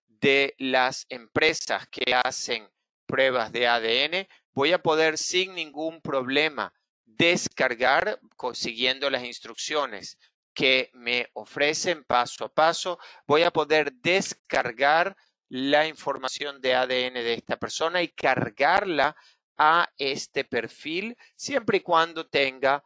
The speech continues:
todas las aprobaciones y los permisos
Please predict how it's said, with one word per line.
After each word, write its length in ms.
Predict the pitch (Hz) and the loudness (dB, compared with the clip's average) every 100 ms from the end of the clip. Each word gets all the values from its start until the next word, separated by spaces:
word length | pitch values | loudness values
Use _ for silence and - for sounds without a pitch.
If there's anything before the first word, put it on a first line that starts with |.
| _ _ _ | _ _ _
todas 640 | 151 139 135 135 139 - - | 0 2 4 4 2 -2 -8
las 600 | 131 120 117 123 - - | -2 2 2 2 -4 -4
aprobaciones 1300 | 131 127 - 117 104 95 - 131 127 123 123 120 - | -2 -2 -2 -2 -2 -4 -6 -4 -4 -4 -6 -8 -10
y 280 | 131 123 120 | -8 -6 -6
los 260 | 113 113 - | -6 -6 -4
permisos 840 | 110 101 113 113 - 117 113 | -6 -6 -10 -12 -8 -10 -10